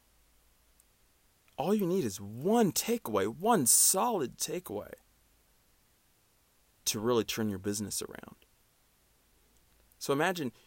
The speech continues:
you're, you're, you know, you're just grinding two, three, five years, and you made a lot of mistakes along the way. Now imagine you, you invest in yourself. You, you invest into going into,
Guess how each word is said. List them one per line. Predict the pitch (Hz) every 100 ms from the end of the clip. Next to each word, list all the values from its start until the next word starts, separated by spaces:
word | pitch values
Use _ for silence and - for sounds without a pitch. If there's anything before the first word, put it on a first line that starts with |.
| -
you're, | 131 160
you're, | 151 147 113 - _ _ _ _
you | 139 131
know, | 120
you're | 117 135
just | 143 117
grinding | 123 135 123 101 95 90 _ _ _ _ _ _
two, | - 185 180
three, | 175 151 165 165
five | - 147 151 120
years, | 147 147 98 - - _ _ _ _ _ _ _ _ _ -
and | 113
you |
made | 190 269
a |
lot | 90 226
of |
mistakes | 226 - 214 220
along | 143 123 110
the |
way. | 98 - - - _ _
Now | 139 156
imagine | 135 170 185 147
you, | 131 151 139 - _ _ -
you | 135
invest | 139 123 127 -
in | 107
yourself. | 95 - 98 95 -
You, | 107 110
you | 117 117
invest | 113 110 113 113
into | 110
going | 113 127
into, | 131 131